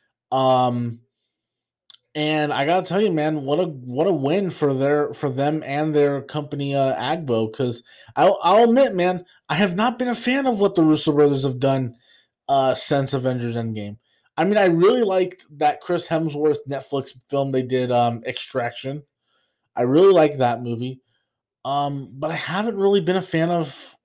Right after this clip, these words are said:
a lot of their other stuff. Like, I mean, I thought Twenty-one Bridges was pretty bad. I was massively let down by Cherry.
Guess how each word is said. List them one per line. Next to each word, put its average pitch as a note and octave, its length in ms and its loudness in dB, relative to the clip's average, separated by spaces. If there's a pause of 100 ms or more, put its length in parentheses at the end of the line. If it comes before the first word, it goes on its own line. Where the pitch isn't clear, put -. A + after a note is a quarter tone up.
(140)
a D3 60 -2
lot D3+ 280 2
of D#3 220 -8 (560)
their D#3 260 4
other D3+ 300 6
stuff. G3+ 420 0
Like, D3+ 260 0
I C#3 200 -2
mean, D3 160 -4
I C#3 100 0
thought D3 220 -2
Twenty-one B2+ 440 -4
Bridges E3+ 320 2
was E3+ 140 -6
pretty E3 240 2
bad. D3 400 4 (340)
I C#3+ 100 4
was C3+ 160 2
massively D3 800 0
let C#3 300 0
down C#3+ 300 -2
by A2+ 220 2
Cherry. C#3+ 800 -2